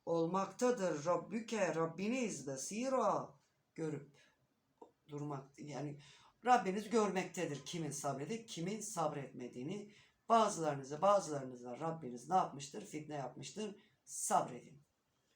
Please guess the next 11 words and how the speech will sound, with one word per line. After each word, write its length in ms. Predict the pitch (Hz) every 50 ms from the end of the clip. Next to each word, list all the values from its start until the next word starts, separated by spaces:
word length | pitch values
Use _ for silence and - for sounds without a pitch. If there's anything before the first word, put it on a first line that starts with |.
| _ _ _
Fil 300 | - - 113 - - -
esvak 440 | 185 190 - - 180 190 185 185
şurada 480 | - - - 180 165 165 208 226 233 - - -
çarşı 360 | - 196 175 170 - - -
pazar. 480 | 165 165 156 151 135 117 - - - _ _ _ _ _ _ _ _ _ _ _ _ _ _ _ _ _ _ _ _ _ -
Ee, 360 | - 156 156 156 151 151 151 151 311 302 151 151 147 147 147 147 - - - - - - - - - - - - _ _
taam 440 | - 185 190 - - 202 233 247 240
zaten 540 | 190 208 202 196 190 - 190 190 190 185 185
taamdan 640 | 202 202 - 160 165 165 165 165 165 160 156 156
yiyecek. 580 | 165 170 160 147 143 180 220 247 247 - - - - - - _ _ _ _ _
Ye'külühün. 2250 | 170 220 269 - - - - _ _ _ - 196 196 185 202 226 240 240 226 214 220 220 202 180 165 165 156 156 151 147 143 - - - - - - 50 - - - - - _